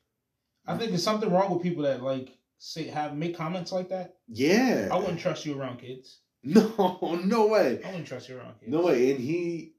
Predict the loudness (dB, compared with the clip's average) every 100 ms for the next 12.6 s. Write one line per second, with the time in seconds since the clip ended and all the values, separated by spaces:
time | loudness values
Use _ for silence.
0 | _ -20 -18 -18 -20 -20 -20 -20 _ _
1 | _ -12 -2 0 2 4 4 4 2 0
2 | 0 -4 -2 -4 -4 -8 -12 -14 -10 -8
3 | -6 -6 -8 -10 -10 -8 -6 -6 -8 -10
4 | -16 -12 -12 -14 -20 -20 -20 _ _ _
5 | _ _ _ _ _ _ _ _ _ _
6 | _ -20 -14 -14 -14 -16 -16 -16 -20 _
7 | _ _ _ -14 -12 -8 -6 -6 -6 -8
8 | -10 -10 -10 -10 -14 -14 -16 -14 -14 -16
9 | -18 -16 -16 -16 -16 -16 -18 _ -20 -20
10 | _ _ -16 -6 -4 -4 -8 -12 -10 -8
11 | -8 -10 -16 -10 -10 -10 -14 -8 2 8
12 | 10 10 6 2 0